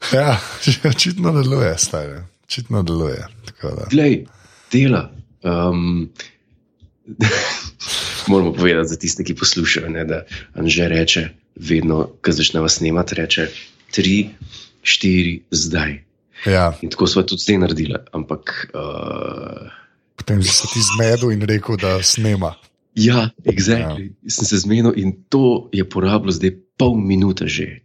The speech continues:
Speaker 2: eh, <laughs> podcast.
Speaker 1: <laughs>
Speaker 2: Ta meaningless dialog.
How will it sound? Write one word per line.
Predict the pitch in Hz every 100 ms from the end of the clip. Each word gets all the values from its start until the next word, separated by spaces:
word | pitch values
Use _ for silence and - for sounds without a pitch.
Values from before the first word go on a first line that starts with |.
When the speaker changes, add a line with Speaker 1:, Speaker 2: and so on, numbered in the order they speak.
| _
Speaker 2:
eh, | - 82 80 85
<laughs> | -
podcast. | - 135 - - - - - - - - 165 - - - - -
Speaker 1:
<laughs> | - - 190 - - _ _ _
Speaker 2:
Ta | 120 107
meaningless | 104 123 143 113 98 101 90
dialog. | 90 95 87